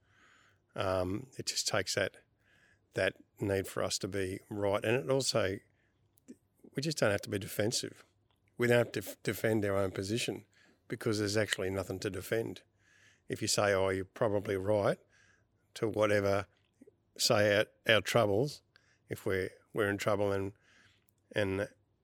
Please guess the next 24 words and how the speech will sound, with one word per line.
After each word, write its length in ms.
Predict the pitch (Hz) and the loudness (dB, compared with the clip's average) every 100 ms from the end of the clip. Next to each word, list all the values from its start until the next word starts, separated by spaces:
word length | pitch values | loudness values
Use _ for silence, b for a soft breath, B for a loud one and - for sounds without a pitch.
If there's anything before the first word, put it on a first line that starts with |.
| _ _ _ _ | _ _ _ _
our 100 | 117 | -4
trouble's 400 | 104 131 127 113 | 0 0 2 2
saying 180 | - 98 | 2 2
to 80 | 98 | 2
us, 100 | 98 | 0
"You 80 | 110 | -4
probably 300 | - 104 101 | -4 -4 -2
really 240 | 98 98 | -4 -6
can't 260 | 92 101 104 _ _ | -4 -2 -4 _ _
cope 240 | - 107 - | -2 -2 0
with 160 | 110 | -2
that." 220 | - 180 - _ b b b b b _ _ _ _ - | 0 0 -4 _ b b b b b _ _ _ _ -4
But 160 | 107 | -4
we 480 | 107 101 110 135 120 - - | -2 2 4 4 0 -8 -8
sometimes 480 | - 98 107 98 | -6 -4 -4 -4
say, 240 | - 101 101 - - | -2 0 -2 -6 -6
"No, 140 | 139 | -4
that, 100 | 175 | -4
no, 160 | - 156 | -4 -2
that's 180 | 151 | -4
not 120 | 117 107 | -4 -2
right. 180 | 110 180 - | -4 -4 -8
I 60 | - | -8
can." 360 | - 156 143 | -2 -2 -2